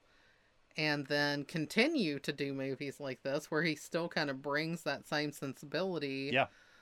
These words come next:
Speaker 1: to a part of an older man, I think that's really cool.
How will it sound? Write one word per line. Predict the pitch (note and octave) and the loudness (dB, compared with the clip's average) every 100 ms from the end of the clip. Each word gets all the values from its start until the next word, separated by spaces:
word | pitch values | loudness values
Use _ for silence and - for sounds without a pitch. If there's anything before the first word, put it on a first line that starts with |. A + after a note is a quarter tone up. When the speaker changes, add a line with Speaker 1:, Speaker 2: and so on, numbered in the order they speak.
| _ - | _ -12
Speaker 1:
to | - E3+ D#3 D3 C#3+ | 0 2 4 2 0
a | D#3 | -6
part | - - F#3 F#3 D3+ D3 | -6 2 6 8 6 4
of | E3 C#3+ | 0 -4
an | D#3 | -4
older | D3+ E3 D#3 C#3+ | -2 -2 -2 -2
man, | C3+ F3 F3+ C3 C3+ D3 E3 | 2 4 2 -2 -4 -6 -4
I | G3 | 2
think | D4 D4+ | 2 4
that's | D4 B3+ | 2 2
really | A#3+ A#3+ | 2 2
cool. | A3+ C4+ D#4+ D3 B2 C3+ | 2 0 2 0 -2 -6